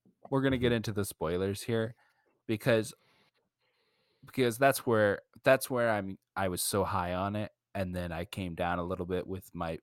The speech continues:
Speaker 1: issues that I talked about earlier. Now there were so many good ca-, like, Easter eggs and cameos, like, the original Mario voice is, plays, um, his dad,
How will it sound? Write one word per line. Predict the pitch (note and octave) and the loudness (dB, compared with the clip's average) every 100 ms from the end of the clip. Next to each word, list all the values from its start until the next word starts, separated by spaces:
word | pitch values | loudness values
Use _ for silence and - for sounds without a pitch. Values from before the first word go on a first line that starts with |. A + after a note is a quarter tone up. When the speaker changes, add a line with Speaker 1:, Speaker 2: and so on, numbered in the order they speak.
| - | -10
Speaker 1:
issues | G2 - E2 | -8 -8 -6
that | E2+ | -4
I | E2 | -4
talked | E2+ D#2+ - | -4 -6 -8
about | D2+ D2+ - _ _ _ | -8 -8 -10 _ _ _
earlier. | - - D3 - - - - - _ _ _ _ | -8 -6 -6 -12 -18 -20 -20 -20 _ _ _ _
Now | G2+ G2+ F2+ F#2+ - _ _ _ _ _ _ _ _ _ _ _ _ _ _ | 2 6 6 4 -6 _ _ _ _ _ _ _ _ _ _ _ _ _ _
there | - | 2
were | G2 | 2
so | F#2+ - C#3 | 2 2 2
many | D3+ D3 | 4 2
good | C3 A#2+ A2+ G2+ - | 4 6 6 4 -4
ca-, | - G2+ - | -12 -12 -6
like, | F#2+ E2 - - | -4 -4 -8 -8
Easter | C3 - - A#2 | -6 -4 2 4
eggs | A2 G#2 F#2+ - - | 6 4 0 -10 -12
and | E2+ | -12
cameos, | - A2+ A2+ A#2 A2 G2+ F#2+ F#2 - | -6 -2 0 0 2 2 2 2 0
like, | - D#2+ | -4 -4
the | - | -4
original | D#2 A#2 - A#2+ | 0 0 2 2
Mario | G#2+ G#2+ G2+ F#2+ F#2 | 4 6 6 4 2
voice | F2+ F2+ F2+ - - - _ | 2 0 0 -2 -6 -10 _
is, | F#2+ F2+ E2+ E2+ - | -4 -4 -4 -6 -6
plays, | - F2+ E2+ - - - _ | -2 -2 -2 -4 -6 -10 _
um, | F#2 E2 D#2+ D2+ E2 - _ _ _ _ | -8 -6 -6 -6 -12 -16 _ _ _ _
his | - E2+ | -4 -4
dad, | - E2 F2 F#2+ G2 | 0 4 4 2 0